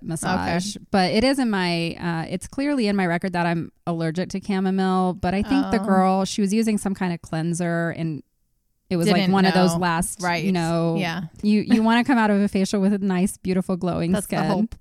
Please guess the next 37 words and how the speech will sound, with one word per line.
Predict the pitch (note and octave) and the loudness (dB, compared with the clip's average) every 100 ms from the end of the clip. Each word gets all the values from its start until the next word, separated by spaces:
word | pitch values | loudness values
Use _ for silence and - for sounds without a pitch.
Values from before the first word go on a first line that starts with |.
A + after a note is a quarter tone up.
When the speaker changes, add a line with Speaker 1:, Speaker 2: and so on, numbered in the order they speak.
| - | -10
Speaker 2:
point. | - F#3+ E4 C4+ | -8 0 0 0
Speaker 1:
<laughs> | D#4 - D4 | -2 0 2
Not | C4 A#3 G#3 | 2 2 2
red, | G#3+ G#3+ G3+ B3 | 2 2 0 -2
Speaker 2:
<laughs> | D4+ C4 A#3 | -4 -6 -8
Speaker 1:
not | A3+ G#3 F#3 | -6 -4 -2
red | F3+ | -4
rash, | E3+ D#3+ F3 - | -2 -4 -4 -6
but | - F#3 E3+ | -6 -6 -4
at | G3 | -2
least | A3 A3+ | -2 -2
I | |
don't | F#3 | -2
have | F3+ | -4
to | |
go | - E3+ | -6 -8
anywhere. | E3 E3 D#3+ E3 E3+ G3 - - | -6 -6 -6 -6 -6 -8 -12 -10
I | F3 | -6
don't | |
have | F3 E3 | -6 -6
to | |
go | F3 | -6
to | F3 | -6
the | |
office. | - E3+ - F3 F3 F#3 - - | -4 -6 -4 -4 -2 -4 -6 -8
Hopefully | F3+ F#3 | -6 -4
I | |
don't | F#3 | -4
have | F3+ | -6
to | - | -6
be | F#3 | -2
on | F3 | 0
any | F3 | 0
video | F3 E3 E3+ E3+ | -2 -4 -4 -4
calls | - E3 E3+ F3+ - - G#3+ | -4 -2 -2 -4 -10 -14 -2
on | F3+ | 0
Monday. | F3 F3 E3+ E3+ E3+ | 2 0 -2 -4 -4